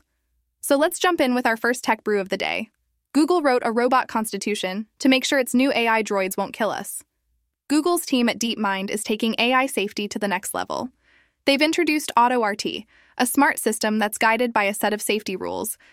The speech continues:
similar to Isaac Asimov's famous three laws of robotics. This system is teaching robots to be more aware of their surroundings and to stay clear of humans and any perilous objects. After over seventy-seven thousand tasks with a fleet of fifty-three robots,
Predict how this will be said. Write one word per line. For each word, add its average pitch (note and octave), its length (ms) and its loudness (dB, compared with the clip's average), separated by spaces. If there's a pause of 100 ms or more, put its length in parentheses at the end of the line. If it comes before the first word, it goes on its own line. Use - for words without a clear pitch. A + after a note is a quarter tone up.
(100)
similar D#4 400 2
to - 160 0
Isaac A#3 280 2
Asimov's G#3+ 600 0
famous A#3 360 0
three B3 260 0
laws G#3+ 320 0
of G3+ 100 -6
robotics. - 640 -4 (640)
This D#4 160 2
system D4 360 0
is B3+ 80 -2
teaching C4 340 0
robots A3+ 440 0
to A3 100 -2
be A#3 100 2
more B3 240 2
aware A#3 260 0
of A3 100 -2
their G#3+ 120 -2
surroundings G3 580 -4
and A3 140 0
to A#3 60 -2
stay B3 240 -2
clear C4 260 -2
of B3 80 -4
humans G3+ 420 -2
and G3 120 -4
any G#3 160 -2
perilous G3+ 420 -4
objects. - 560 -6 (720)
After C4 260 4
over C#4 160 2
seventy-seven C#4+ 720 0
thousand A3 320 0
tasks F#3 520 -4
with A3+ 120 -2
a A3+ 60 2
fleet B3+ 260 -2
of A3 100 0
fifty-three C4+ 540 0
robots, - 580 -4